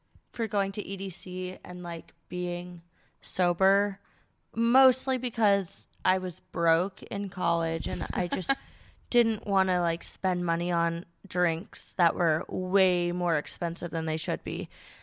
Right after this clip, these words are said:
Speaker 1: So I was just, like, taking in the music with my friends,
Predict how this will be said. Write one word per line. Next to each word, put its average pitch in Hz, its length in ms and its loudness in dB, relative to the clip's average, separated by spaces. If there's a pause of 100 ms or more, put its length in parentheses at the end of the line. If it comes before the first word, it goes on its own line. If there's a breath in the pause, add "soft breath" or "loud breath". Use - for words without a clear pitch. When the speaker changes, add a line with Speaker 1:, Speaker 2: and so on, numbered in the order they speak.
(200 loud breath)
Speaker 1:
So 185 720 2
I 190 320 4
was 233 240 -2
just, - 160 -8
like, 226 160 -2
taking 196 460 -6
in 208 160 -2
the 214 60 0
music 175 840 -2
with 175 120 -4
my 175 160 -2
friends, 170 800 -2